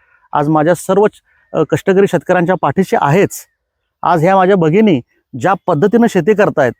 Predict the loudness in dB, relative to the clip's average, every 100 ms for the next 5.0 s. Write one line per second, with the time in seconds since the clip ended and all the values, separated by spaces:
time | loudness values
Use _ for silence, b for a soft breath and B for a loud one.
0 | -4 -2 -4 -2 -2 0 -2 0 0 0
1 | 0 2 0 0 -8 _ _ _ _ -4
2 | -2 -2 -2 -2 0 2 2 0 -4 _
3 | _ _ -2 0 2 2 2 0 -2 -4
4 | 0 0 0 0 2 2 2 2 0